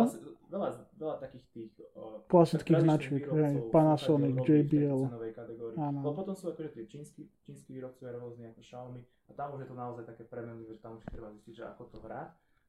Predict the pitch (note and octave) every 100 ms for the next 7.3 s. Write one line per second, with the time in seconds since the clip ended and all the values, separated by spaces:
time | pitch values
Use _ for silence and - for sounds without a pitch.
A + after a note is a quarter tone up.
0 | - G#2+ A2+ A#2+ A#2 A#2 A2 - D#3 -
1 | - A#2 A#2+ - C3+ B2+ A#2 A#2 B2 A2+
2 | A2+ A2+ A2+ - A2+ G#2+ A2+ A2 G#2+ G#2+
3 | G2+ G#2 F#2+ G2 B2 B2+ C#3 C3 B2+ B2+
4 | B2 B2+ B2 A#2 G#2+ G#2+ G#2 G#2 A2+ A2+
5 | A2 G#2 G#2+ A2+ A2+ A2+ - A2+ - G#2+
6 | G#2 _ _ _ C3+ G#2+ G#2 G#2 G2+ G#2
7 | - B2 -